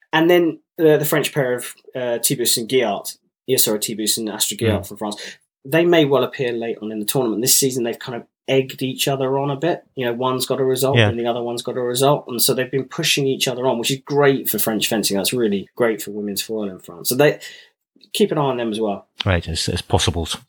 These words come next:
Speaker 2: Okay, and, and in the teams, well, it's not a tricky one to choose a favourite there, is it?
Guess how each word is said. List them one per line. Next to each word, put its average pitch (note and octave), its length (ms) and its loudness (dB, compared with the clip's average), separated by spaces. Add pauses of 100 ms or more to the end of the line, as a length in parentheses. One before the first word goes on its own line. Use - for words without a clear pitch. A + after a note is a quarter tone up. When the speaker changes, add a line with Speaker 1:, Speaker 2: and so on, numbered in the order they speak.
(120)
Speaker 2:
Okay, A2+ 240 -2
and, A2 500 0
and B2 140 0
in G#2+ 80 4
the A2 60 2
teams, A#2+ 580 4 (240)
well, E2 260 -8
it's - 300 -10 (220)
not F#2+ 260 0
a - 40 -2
tricky G2+ 240 2
one F#2 120 4
to - 80 -4
choose - 220 2
a F#2 60 -4
favourite F2+ 320 0
there, F#2 180 2
is F#2 140 -2
it? F2+ 180 -8